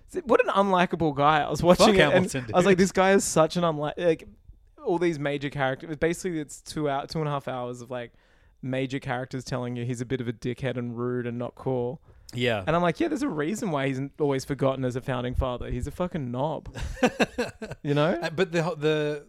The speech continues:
Speaker 2: the musical, like, justifies all of his shitty behavior.
Speaker 1: Well, w-, the biggest thing is it's like, he made the banks. And you're like,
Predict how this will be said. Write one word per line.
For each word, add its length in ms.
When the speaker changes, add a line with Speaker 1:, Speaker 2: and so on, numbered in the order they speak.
Speaker 2:
the 100
musical, 360
like, 160
justifies 800
all 280
of 60
his 120
shitty 340
behavior. 460
Speaker 1:
Well, 120
w-, 240
the 100
biggest 320
thing 140
is 180
it's 120
like, 160
he 100
made 240
the 60
banks. 460
And 80
you're 100
like, 160